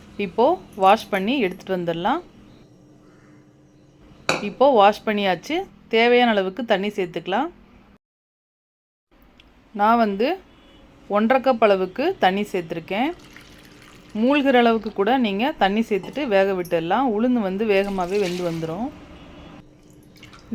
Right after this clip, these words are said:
நாலுல இருந்து அஞ்சு விசில் கூட விட்டு எடுத்துக்கோங்க. உளுந்து வந்து நல்லா வெந்து வந்திருக்கணும். இந்த ரெசிபி பண்றதுக்கு முழு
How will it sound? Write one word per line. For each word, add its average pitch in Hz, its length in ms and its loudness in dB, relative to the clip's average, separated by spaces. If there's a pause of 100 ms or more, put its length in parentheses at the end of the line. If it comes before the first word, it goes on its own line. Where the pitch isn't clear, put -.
நாலுல 247 400 6
இருந்து 208 220 2 (100)
அஞ்சு 208 280 2
விசில் 214 320 -4
கூட 190 140 2 (240)
விட்டு 190 260 -4
எடுத்துக்கோங்க. 185 500 -4 (180)
உளுந்து 226 280 2
வந்து 202 240 0
நல்லா 202 300 2
வெந்து 185 240 -2
வந்திருக்கணும். 175 600 -4 (1000)
இந்த - 220 -2
ரெசிபி 240 260 2 (120)
பண்றதுக்கு 196 440 -4 (120)
முழு 233 180 2